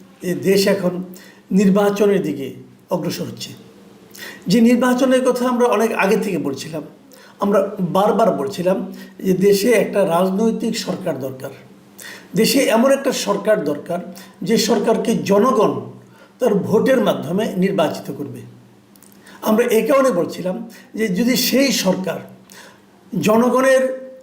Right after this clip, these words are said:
প্রত্যাশার বিপরীতে কোনো কাজ করে, এমন কোনো কাজ করে যেটা জনগণ পছন্দ করছে না, তাহলে সেই সরকারকে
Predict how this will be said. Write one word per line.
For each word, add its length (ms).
প্রত্যাশার 640
বিপরীতে 500
কোনো 220
কাজ 140
করে, 180
এমন 220
কোনো 220
কাজ 260
করে 160
যেটা 220
জনগণ 380
পছন্দ 440
করছে 420
না, 120
তাহলে 280
সেই 260
সরকারকে 760